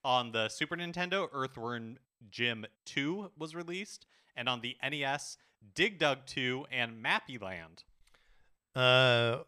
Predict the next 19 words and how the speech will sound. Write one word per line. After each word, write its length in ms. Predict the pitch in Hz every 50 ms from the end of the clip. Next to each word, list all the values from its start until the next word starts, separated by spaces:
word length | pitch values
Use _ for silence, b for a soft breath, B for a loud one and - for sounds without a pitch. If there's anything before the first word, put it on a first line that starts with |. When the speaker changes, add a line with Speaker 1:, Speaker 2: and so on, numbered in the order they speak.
| _ _ 131
Speaker 2:
man, 320 | 127 127 139 135 127 131
we've 220 | 151 175 147 120
really 240 | 131 143 139 135 120
reached 500 | 110 107 107 113 117 110 - - - -
the, 280 | - 117 110 104 104 104
like, 400 | 101 101 98 95 92 - - - - _ _ _ _ _ _ _ _ - 104
bottom 360 | 101 113 113 113 110 110 110
of 80 | 104
the 60 | 104 101
barrel 340 | 107 104 101 101 101 98
here, 240 | 90 110 104 95 95
right? 260 | 98 101 107 110 123 170
Speaker 1:
I 160 | 190 233 302
don't 160 | 330 330 320 285
know. 260 | 311 311 294 208 -
I 180 | 151 165 202 233
feel 200 | - - 277 262
like, 400 | 262 262 247 247 247 - - 214
um, 600 | 214 208 196 190 185 175 156 143 139 127 123